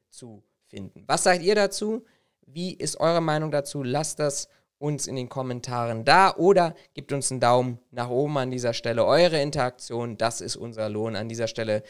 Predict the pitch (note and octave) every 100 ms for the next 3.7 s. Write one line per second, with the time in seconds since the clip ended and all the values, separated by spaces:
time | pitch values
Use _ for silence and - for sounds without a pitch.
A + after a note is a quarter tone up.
0 | - _ - A3 G3+ F3+ F3 E3+ D#3 -
1 | - F#3+ C#3+ D#3+ G3+ G#3 D3+ F3+ F3+ -
2 | D#3+ D3 D#3 D#3 D3 C#3 C3 C3 C3 C3+
3 | C3+ C3 A2+ B2 C3+ C3 -